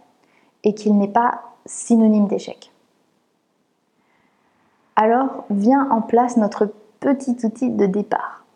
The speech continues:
D'où vient le changement ? Clairement, si j'ai envie de retrouver une épaule en bonne santé, c'est pour moi,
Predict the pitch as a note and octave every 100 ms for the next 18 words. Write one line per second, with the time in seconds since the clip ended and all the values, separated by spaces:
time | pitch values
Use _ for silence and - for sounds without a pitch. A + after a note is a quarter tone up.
0 | _ G3 G#3+ C4+ C#4 G#3 G#3+ B3+ A#3 G#3
1 | - A#3 A#3+ A3+ G3 - _ _ - -
2 | G3 G3+ G#3 D4 - - _ - B3+ B3
3 | - G#3 G#3+ G#3 G3 G3 F#3 F#3 G3+ G3+
4 | F#3+ F#3 F#3 F#3 F3 F3 F3 F3+ A#3+ C4
5 | A3+ - G#3+ A3 A3+ G3